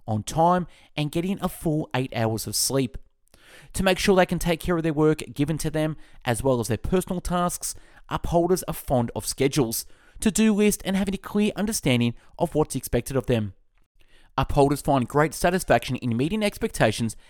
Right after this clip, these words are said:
and following rules, which means that these people are the kind that find it gratifying and liberating to have a disciplined life.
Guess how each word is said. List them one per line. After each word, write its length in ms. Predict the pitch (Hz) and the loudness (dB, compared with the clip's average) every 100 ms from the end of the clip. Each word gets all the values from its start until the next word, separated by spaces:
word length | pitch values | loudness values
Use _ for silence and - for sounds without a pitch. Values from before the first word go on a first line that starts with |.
| - - | -12 -4
and 200 | 190 - | -2 2
following 360 | 127 117 113 | 2 2 0
rules, 440 | 104 131 123 110 - - - - | 0 0 0 -4 -8 -12 -12 -2
which 220 | 240 226 | -2 0
means 220 | 226 208 | 0 2
that 140 | 208 | 0
these 220 | - 208 - | 2 0 0
people 300 | 196 180 185 | -2 0 0
are 20 | |
the 80 | 196 | -2
kind 340 | 185 180 175 | 0 0 0
that 140 | 170 | -2
find 380 | - - 156 185 | -4 -2 -2 -2
it 80 | 196 | -2
gratifying 520 | 147 139 - 143 143 | 0 0 2 0 0
and 220 | - 117 | 0 -2
liberating 480 | 160 226 185 117 117 - - - - | 0 2 2 2 -2 -8 -16 -16 -6
to 80 | 175 | 0
have 180 | 180 - | 0 0
a 80 | 165 | -4
disciplined 560 | - 156 156 - 123 | -2 -2 -2 -4 -2
life. 360 | 113 123 113 | 2 2 0